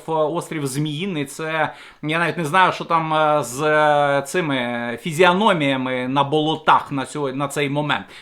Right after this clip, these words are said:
Де там ваш бункерний сміливець, який багато розказує про історію? От там хай і сидить. Головне, щоб валізки, як я кажу, не переплутав. Це супер, це круто, звичайно. І це хода, яка викликає повагу. Но головне, щоб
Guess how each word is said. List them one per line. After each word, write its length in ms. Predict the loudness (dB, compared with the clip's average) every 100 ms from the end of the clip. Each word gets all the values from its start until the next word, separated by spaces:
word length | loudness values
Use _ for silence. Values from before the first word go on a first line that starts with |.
| -4
Де 200 | 2 2
там 220 | 2 4
ваш 200 | 2 0
бункерний 840 | 0 2 2 0 -2 0 -2 -2 -8
сміливець, 800 | -4 2 4 6 6 4 0 -6
який 220 | -8 -2
багато 360 | 2 2 2 -2
розказує 480 | -6 -4 -4 -4 -4
про 220 | -2 -4
історію? 540 | -4 -4 -4 -2 -4
От 80 | -2
там 180 | -2 0
хай 220 | -2 -2
і 40 | -4
сидить. 440 | -8 -6 -8 -8 -16 -16 -2
Головне, 340 | 0 2 0
щоб 160 | -4 -2
валізки, 460 | 0 0 -4 -6
як 140 | -8 -8
я 80 | -10
кажу, 240 | -8 -4
не 200 | -2 -2
переплутав. 640 | -2 -4 -4 -6 -8 -10 -6
Це 220 | -2 -2
супер, 460 | -2 -4 -2 -6
це 180 | -6 -8
круто, 400 | -6 -6 -4 -4
звичайно. 640 | -4 -4 -4 -2 -2 -4 -8 -14 -18 -6
І 280 | -4 -2 -2
це 200 | -2 -2
хода, 400 | -2 -2 2 2
яка 300 | 2 0 0
викликає 600 | -2 -4 -2 0 -2 -2
повагу. 520 | -2 2 2 2 -2
Но 400 | 2 2 2 0
головне, 580 | 0 4 4 4 2 0
щоб 220 | -4